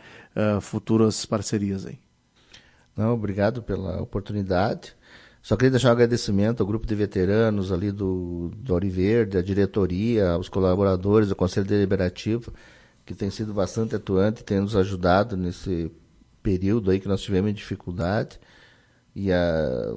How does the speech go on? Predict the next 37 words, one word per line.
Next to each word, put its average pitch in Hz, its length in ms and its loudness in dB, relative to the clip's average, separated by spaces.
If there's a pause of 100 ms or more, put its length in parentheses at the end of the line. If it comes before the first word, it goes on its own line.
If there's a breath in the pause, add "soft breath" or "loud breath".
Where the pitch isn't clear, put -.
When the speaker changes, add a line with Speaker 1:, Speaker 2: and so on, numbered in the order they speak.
Speaker 2:
o - 60 -14
seu 92 260 -4
Érico 98 320 2
aqui, 101 140 -8
o 104 60 -2
Mano, 92 600 -2
começar 95 260 -2
a 101 40 0
citar 95 240 0
nome, 98 220 0
eu 120 40 0
vou 113 100 2
deixar 113 180 0
a 101 40 2
gente 113 240 -4
fora. 90 340 2 (380 soft breath)
Então, 110 540 2
na 113 120 4
verdade, 117 1120 2 (580)
agradecer 113 440 2
a 127 40 0
todo 131 200 0
esse - 100 -6
pessoal 117 400 -2
que, 117 280 -10
que - 180 -12
faz 107 200 -2
parte 104 400 -4
do, 101 380 -6
do 98 140 -6
contexto 101 600 -2
ali 95 220 -4
da, 90 320 -4
da 85 160 -6
direção 90 420 -6
do - 80 -8
clube. - 260 -16